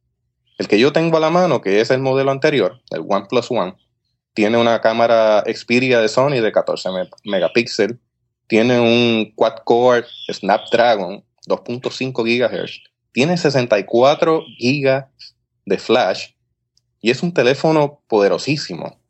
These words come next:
Tiene además una versión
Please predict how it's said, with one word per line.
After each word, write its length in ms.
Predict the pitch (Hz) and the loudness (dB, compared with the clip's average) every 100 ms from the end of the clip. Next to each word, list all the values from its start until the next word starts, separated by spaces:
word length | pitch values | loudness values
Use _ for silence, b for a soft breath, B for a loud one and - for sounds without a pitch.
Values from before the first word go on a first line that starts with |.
| _ _ _ _ _ _ _ | _ _ _ _ _ _ _
Tiene 500 | - 143 196 196 190 190 | -2 2 4 4 2 4
además 640 | 135 139 147 104 98 - _ _ _ | 2 4 2 2 0 -8 _ _ _
una 260 | 135 165 180 | 0 2 4
versión 720 | 180 151 - 170 165 165 | 2 0 -2 0 2 0